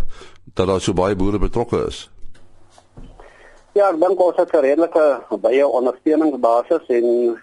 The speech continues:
Speaker 2: en ek dink die, een van die groot suksesse is ook dat ons, ehm, ons kommunale boere intrek en, en ook 'n groot bydrae daar probeer maak ten opsigte van opheffing,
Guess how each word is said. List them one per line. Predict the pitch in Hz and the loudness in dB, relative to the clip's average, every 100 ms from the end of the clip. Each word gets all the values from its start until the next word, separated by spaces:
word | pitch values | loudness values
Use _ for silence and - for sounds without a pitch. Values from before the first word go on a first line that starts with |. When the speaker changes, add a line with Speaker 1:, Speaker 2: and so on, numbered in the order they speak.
| - 117 | -10 -4
Speaker 2:
en | 120 123 | -2 -2
ek | 120 | -2
dink | 139 139 | -2 -2
die, | 139 139 | -2 -2
een | 147 147 | -2 -2
van | 139 | -4
die | 135 | -2
groot | 156 156 | -2 -2
suksesse | - - 139 139 135 | -6 -6 -6 -2 -4
is | 131 | -2
ook | 139 - | -4 -4
dat | 120 | -4
ons, | 120 120 113 - | -2 -2 -4 -6
ehm, | 110 107 107 110 104 | -2 0 0 0 -2
ons | 104 110 | -4 -6
kommunale | 135 117 107 113 147 | -4 -2 0 0 0
boere | 117 107 110 - | 0 0 0 0
intrek | 120 117 120 117 - _ - | -4 -2 -2 -2 -4 _ -6
en, | 104 107 110 | -2 -2 -2
en | 107 117 | -2 -2
ook | 120 113 | -4 -4
'n | 117 | -6
groot | - 131 110 | -2 -4 -2
bydrae | 107 120 117 110 - | -2 -2 0 0 0
daar | 101 123 | 0 0
probeer | - 123 104 101 | -2 -4 -2 -2
maak | 95 98 101 - | -2 -2 -4 -6
ten | 98 | -6
opsigte | - 104 - - - | -4 -6 -8 -10 -10
van | - 98 113 | -6 -6 -4
opheffing, | 104 - 98 - 98 98 | -6 -4 -6 -4 -4 -6